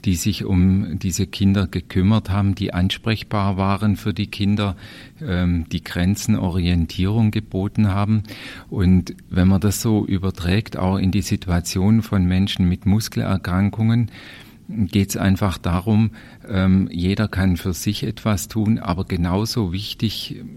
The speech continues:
also mindestens genauso wichtig ist eine Vernetzung mit anderen,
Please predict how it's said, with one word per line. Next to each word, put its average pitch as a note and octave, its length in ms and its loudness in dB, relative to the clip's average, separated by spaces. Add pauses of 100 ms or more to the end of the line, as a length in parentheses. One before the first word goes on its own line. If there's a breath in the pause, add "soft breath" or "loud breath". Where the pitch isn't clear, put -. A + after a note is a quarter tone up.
(160)
also - 240 -4
mindestens G#2 560 2
genauso F#2+ 560 0
wichtig G2+ 320 -4
ist G2 160 -4
eine F#2 100 0
Vernetzung G#2 760 0 (500 loud breath)
mit F#2+ 260 4
anderen, G#2 680 2